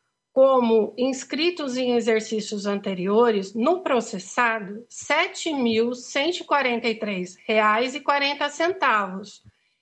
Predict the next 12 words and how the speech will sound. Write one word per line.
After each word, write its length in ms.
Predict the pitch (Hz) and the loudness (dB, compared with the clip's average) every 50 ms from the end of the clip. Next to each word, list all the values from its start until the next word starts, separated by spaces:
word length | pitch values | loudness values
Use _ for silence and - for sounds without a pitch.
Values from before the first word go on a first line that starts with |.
| _ _ _ _ - | _ _ _ _ -2
E 260 | 262 311 381 440 494 | 2 2 4 4 4
no 140 | 392 349 330 | 4 2 2
não 320 | 294 277 262 240 233 226 | 2 2 2 2 2 2
processado, 840 | 220 233 220 220 214 - 254 262 262 - - 269 262 277 285 294 320 | 0 0 -2 -2 0 0 0 0 0 0 0 2 2 0 -2 -4 -8
quatro 560 | - - 294 262 247 240 254 247 269 277 277 | -4 0 2 4 4 4 2 0 -6 -8 -8
milhões 600 | 277 294 320 339 302 269 254 233 240 269 262 - | -6 -4 -2 -2 0 0 0 0 0 -2 -4 -8
trezentos 720 | - - 269 240 226 220 233 226 226 233 226 233 240 220 220 | -4 0 2 2 2 2 2 2 2 0 0 -2 -4 -2 -2
e 80 | 226 | -2
vinte 260 | 214 220 214 220 214 | 0 0 0 0 -2
e 40 | 226 202 | -2 -2
dois 320 | 208 214 220 240 247 - | 0 2 2 2 2 0
mil 340 | 285 277 277 285 339 359 | -2 -2 0 0 -2 -4